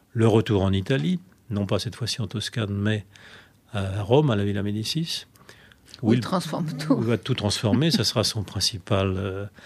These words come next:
Speaker 1: sa principale mission. Il va peu peindre pendant ces années de la villa, il va au contraire, euh, devenir une espèce de metteur en scène extraordinaire, ce qu'il avait d'a-, d'ailleurs déjà été. C'est un aspect de sa vie qu'on ignore un peu, c'est qu'il a fait des décors de théâtre et des costumes,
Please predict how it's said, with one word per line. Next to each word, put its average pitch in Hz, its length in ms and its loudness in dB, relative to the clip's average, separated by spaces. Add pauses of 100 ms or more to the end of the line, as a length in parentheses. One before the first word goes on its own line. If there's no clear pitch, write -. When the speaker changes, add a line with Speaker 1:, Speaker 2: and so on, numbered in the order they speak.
(340)
Speaker 1:
sa - 160 -6
principale 92 500 -4
mission. 95 420 0
Il 139 100 2
va 107 120 2 (360)
peu 185 160 6
peindre 139 420 0
pendant 107 240 -2
ces 98 200 -2
années 101 180 2
de 101 60 0
la 98 80 0
villa, 110 600 -2
il 110 60 -6
va 104 140 0
au 104 40 -2
contraire, 113 640 -4
euh, 113 100 -6 (480)
devenir 110 300 0
une 110 80 2
espèce 101 300 -4
de 95 60 0
metteur 107 280 2
en 104 140 0
scène 113 240 0
extraordinaire, 110 880 -2
ce - 60 -12
qu'il 113 160 -2
avait 107 140 0
d'a-, 107 200 0
d'ailleurs 123 340 2
déjà 120 300 6
été. 165 320 -4 (640)
C'est - 220 -12
un 107 100 0
aspect 107 220 -4
de - 40 -14
sa - 160 -4
vie 107 140 -2
qu'on 101 200 -2
ignore 104 280 2
un 101 80 0
peu, 127 180 -4
c'est 110 140 -8
qu'il 101 180 -4
a 101 80 -4
fait 107 220 -6
des 107 120 -4
décors 120 360 0
de 107 100 -2
théâtre 113 420 -4
et 113 60 -2
des 113 100 -4
costumes, 120 520 -6